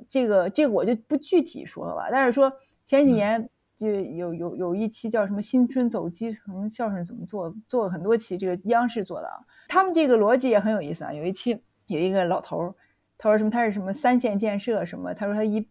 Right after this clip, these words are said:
Speaker 1: 一毕业就被分配到什么三线那些，什么大概西北的那些城市，他说什么那个时候有什么孝啊？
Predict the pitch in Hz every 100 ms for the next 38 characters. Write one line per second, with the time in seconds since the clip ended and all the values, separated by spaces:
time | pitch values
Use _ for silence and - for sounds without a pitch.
0 | - 190 220 233 233 208 202 196 196 220
1 | 220 208 180 180 175 180 - 208 214 208
2 | 175 170 175 180 - _ _ _ _ 180
3 | 175 175 190 175 180 - 202 143 175 180
4 | 180 170 180 185 208 208 208 220 302 381
5 | 214 185 180 160 160 - - 175 196 -